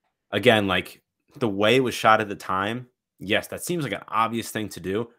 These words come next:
but it's very hard to do it during that time. And I think for its de-, like, for nineteen eighty-six, it was unbelievable. I think now, like you talked about, like, what we're looking for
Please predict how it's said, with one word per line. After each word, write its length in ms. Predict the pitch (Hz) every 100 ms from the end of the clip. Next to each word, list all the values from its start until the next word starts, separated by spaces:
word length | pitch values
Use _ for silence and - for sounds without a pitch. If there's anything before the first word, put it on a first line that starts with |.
| _
but 120 | 123
it's 100 | 113
very 300 | - 139 117
hard 400 | 87 - 123 117
to 100 | 104
do 220 | 92 98 92
it 160 | 87
during 260 | 104 101 98
that 180 | 92 -
time. 360 | 95 90 107 - _ _ _ _ _
And 520 | 110 104 95 92 87 - _ _ _ _ _ -
I 100 | 107
think 400 | 98 107 98 - _ _ _ _ _ _ _ _ _ _
for 200 | - 101
its 360 | 95 - - - _ _ _ _ 90
de-, 200 | 101 -
like, 220 | 95 -
for 60 | 98
nineteen 260 | 98 101
eighty-six, 460 | 90 80 - 90 -
it 20 |
was 100 | 85
unbelievable. 640 | 87 85 87 87 73 80 - _ _ _ _
I 80 | 104
think 340 | 113 107 - -
now, 340 | 107 127 113
like 340 | 92 87 - _
you 120 | - 92
talked 200 | 101 87
about, 140 | 90
like, 140 | 85 - _ _ _
what 200 | 98 104
we're 80 | 98
looking 260 | 95 - 87
for 460 | - 95 90 85